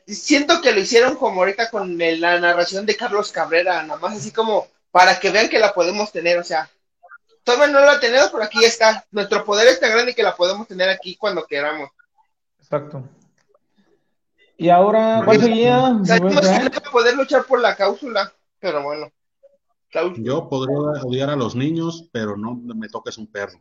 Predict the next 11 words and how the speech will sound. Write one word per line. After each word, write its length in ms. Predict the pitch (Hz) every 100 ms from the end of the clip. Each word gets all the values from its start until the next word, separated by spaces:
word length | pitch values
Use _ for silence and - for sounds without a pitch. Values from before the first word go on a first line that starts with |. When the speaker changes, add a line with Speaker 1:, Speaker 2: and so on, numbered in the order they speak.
| _
Speaker 3:
Justamente, 600 | - 143 - 110 107 101
señora 340 | 101 95 92 90
Charope. 260 | 98 101
Speaker 2:
Exactamente. 680 | 120 147 135 131 127 123 107 - _ _ _ _
Speaker 3:
Dexman 420 | 110 135 143 151
sacando 320 | 135 - 131 135
el 80 |
garrafón 380 | 113 110 101 120
de 60 | 123
aguas 280 | 113 101 -
locas. 440 | 127 143 160 160